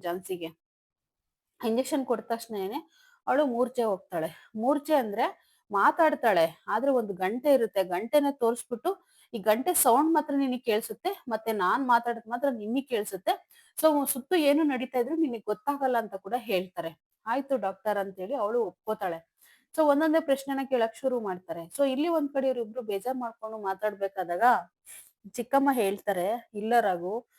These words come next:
ನಿನ್ನಿಗೆ ನೋವಾಗುತ್ತೆ, ನಿನ್ಗೆ ಟೆನ್ಷನ್ ಆಗುತ್ತೆ ಅಂತ ಅಷ್ಟೇ ಈ ವಿಷಯನ ಮುಚ್ಚಿಟ್ಟಿದ್ದು.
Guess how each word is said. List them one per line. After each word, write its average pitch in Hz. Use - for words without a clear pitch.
ನಿನ್ನಿಗೆ 294
ನೋವಾಗುತ್ತೆ, 254
ನಿನ್ಗೆ 220
ಟೆನ್ಷನ್ 220
ಆಗುತ್ತೆ 208
ಅಂತ 196
ಅಷ್ಟೇ 247
ಈ 226
ವಿಷಯನ 208
ಮುಚ್ಚಿಟ್ಟಿದ್ದು. 185